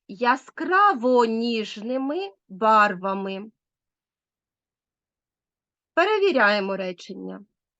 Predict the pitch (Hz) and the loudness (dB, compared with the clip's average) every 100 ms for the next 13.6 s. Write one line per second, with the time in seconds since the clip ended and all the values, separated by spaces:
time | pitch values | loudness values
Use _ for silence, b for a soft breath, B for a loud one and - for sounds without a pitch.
0 | _ _ _ - 208 233 - 440 359 320 | _ _ _ -8 -6 -4 0 2 2 2
1 | 277 277 - 277 285 285 240 262 269 285 | 0 -2 -4 0 0 0 -2 -4 -2 -2
2 | 285 247 220 254 254 - 277 262 233 233 | -4 -6 -8 -8 -8 -6 0 0 0 -4
3 | 233 233 233 247 240 240 - 226 233 233 | -2 -2 0 0 0 -4 -6 -8 -8 -8
4 | _ 220 202 180 175 _ B B - 427 | _ -6 -4 -6 -10 _ B B 0 0
5 | 320 311 - 311 320 254 196 202 311 247 | 2 -2 0 2 2 2 -4 0 0 0
6 | 220 190 185 - 214 220 196 190 208 214 | -2 -6 -8 -6 -4 -2 -4 -4 -4 -6
7 | 208 196 196 175 185 185 185 180 180 180 | -6 -4 -4 -4 -4 -4 -6 -6 -6 -10
8 | - B B 254 403 466 427 - 427 494 | -14 B B -2 2 4 2 -2 0 2
9 | 381 285 339 349 370 349 330 262 247 202 | 2 2 0 -2 0 2 2 0 -6 -2
10 | 202 196 - 202 - 226 226 - 180 180 | 2 2 0 -16 -16 -12 -10 -6 -4 -4
11 | 175 175 - _ B B B 208 269 277 | -4 -8 -12 _ B B B -4 -2 -2
12 | 277 262 254 269 - 262 254 254 240 226 | -2 -2 -2 -2 -2 0 0 2 0 0
13 | 220 - 262 269 196 190 | -2 -2 -2 -2 -4 -8